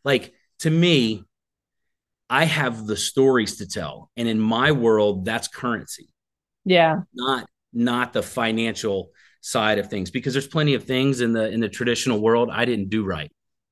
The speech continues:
Speaker 1: And I'm
Speaker 2: Yeah.
Speaker 1: okay with that, because what I did do right, I did really right.
Speaker 2: Yeah, that's awesome. I love
Speaker 1: So that's,
Speaker 2: that.
Speaker 1: and, and I want the, I want my people to look at me and be like,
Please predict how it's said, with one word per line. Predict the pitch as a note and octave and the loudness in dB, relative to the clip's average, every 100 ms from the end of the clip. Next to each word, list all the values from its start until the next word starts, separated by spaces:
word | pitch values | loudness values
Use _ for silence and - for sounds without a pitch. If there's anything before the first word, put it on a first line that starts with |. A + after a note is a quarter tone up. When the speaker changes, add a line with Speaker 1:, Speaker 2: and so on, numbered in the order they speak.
| _ - | _ -4
Speaker 1:
And | A#2+ | 0
I'm | C#3 | 2
Speaker 2:
Yeah. | B2+ | 2
Speaker 1:
okay | - C3 | 0 -2
with | A#2 E2+ | -2 -4
that, | E2+ D#2 - _ _ - - - | -10 -14 -16 _ _ -20 -14 -8
because | A#2 B2+ A2+ G2+ | -2 0 0 -4
what | A2+ B2 | -2 0
I | A2 | 0
did | G#2 A#2+ B2 | 0 0 0
do | C3 C3 | 0 0
right, | C3+ C#3 C3+ _ _ - | 0 -2 -4 _ _ -8
I | G#2+ | -4
did | A2 | -4
really | F#2+ G#2 F#2 | -2 -2 -2
right. | D#2+ D2+ - _ _ _ _ _ G3+ | -8 -14 -18 _ _ _ _ _ 2
Speaker 2:
Yeah, | F3+ D3+ D#3+ _ - | 4 4 -2 _ -4
that's | F3 - | -4 0
awesome. | D#3+ D#3 D#3+ F#3 - _ - | -2 0 -2 -4 -6 _ 4
I | B3 | 8
love | A#3+ G3 | 8 8
Speaker 1:
So | |
that's, | D#3 D3+ | 6 4
Speaker 2:
that. | - - | 0 -8
Speaker 1:
and, | C3+ C#3 | -6 4
and | C#3+ | 6
I | |
want | D3 D3+ D3 | 8 6 4
the, | |
I | C3 | 2
want | D3 C#3+ | 2 4
my | C#3 | 2
people | C#3+ D3 C#3 | 0 0 2
to | B2 | 2
look | B2 A#2 | 2 0
at | A#2 | -2
me | A#2 | 0
and | A#2 | 0
be | A2 | 0
like, | G#2 F#2 | -2 -4